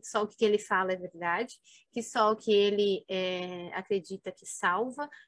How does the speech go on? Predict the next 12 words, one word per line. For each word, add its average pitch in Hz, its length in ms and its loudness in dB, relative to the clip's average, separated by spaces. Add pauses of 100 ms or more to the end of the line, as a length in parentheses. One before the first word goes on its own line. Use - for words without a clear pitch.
(120)
que 208 120 2
a, 190 280 0
a 185 60 -2
verdade 202 400 0
do 202 100 -4
mundo 196 240 -4
tá 190 180 0
lá 208 120 0
dentro 214 260 0
do, 247 220 -6
do, 220 160 -6
do, 202 420 -12